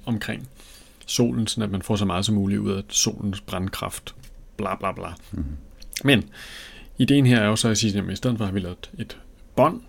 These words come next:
Speaker 1: der går hele vejen rundt om en sol, og som så øh,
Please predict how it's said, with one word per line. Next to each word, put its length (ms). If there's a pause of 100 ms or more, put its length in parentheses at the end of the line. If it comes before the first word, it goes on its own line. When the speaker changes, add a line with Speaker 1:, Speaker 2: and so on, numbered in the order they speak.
Speaker 1:
der 60
går 140
hele 360
vejen 200
rundt 320
om 120
en 80
sol, 340 (460)
og 80
som 160
så 180 (560)
øh, 560